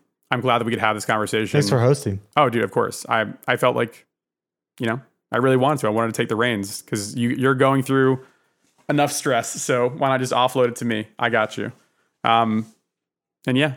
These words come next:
Speaker 1: so I guess before we sign off, you know, B L M D Y P, Black Lives Matter, do your part. Okay. Uh, I have been Ian.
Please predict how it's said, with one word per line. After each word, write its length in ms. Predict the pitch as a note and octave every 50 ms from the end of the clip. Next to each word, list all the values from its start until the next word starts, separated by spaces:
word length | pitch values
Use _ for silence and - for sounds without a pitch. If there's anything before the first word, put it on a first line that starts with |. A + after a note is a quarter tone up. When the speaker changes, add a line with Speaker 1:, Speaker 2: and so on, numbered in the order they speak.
| - -
Speaker 1:
so 440 | - - C#3 B2+ B2 A#2+ A#2 B2 - _ _ _ _ _ _ _ _ _ _ _ _ _ - - B2+ - D3+ - -
I 60 | C3 B2+
guess 120 | B2 -
before 280 | - A#2+ - - A#2+ A#2
we 100 | B2 A#2
sign 240 | - C3 A#2 A#2
off, 420 | A2+ A2+ A#2 B2+ C#3 - - - - _ _ _ _ _ _ -
you 80 | - A2
know, 220 | A2 A2+ C#3+ F#3+ _ _ _ _ _ _ _ _ _ _ _ _ _ - - G#2+ - -
B 180 | - C3 C3+ C#3
L 220 | C#3 C#3 C#3 C3
M 220 | C3 B2+ C3 C3 B2+
D 160 | A2+ B2 B2
Y 200 | B2+ B2+ B2 B2+
P, 260 | B2 - C#3+ A#2 G2+ G2+
Black 400 | - - A2+ A2 A2+ A#2+ - -
Lives 260 | B2 A#2+ A#2+ A2+ A2+
Matter, 280 | A#2 A2+ A2+ A2+ A#2
do 140 | A2 G2+ G#2+
your 180 | G#2+ G2+ G#2 G2+
part. 340 | - G#2 F#2+ F#2 - _ _ _ _ _ _ _ _ -
Okay. 220 | - G2+ A2 A#2+ - - - _ _ _ _ _ _ _ _ _ _ _ -
Uh, 180 | - G#2 G2 G2
I 280 | - G#2+ A#2 B2+ C3 C3
have 160 | A#2 B2+ A#2
been 120 | A2+ A2 A2
Ian. 420 | B2+ D3 D#3+ E3 E3 E3+ F#3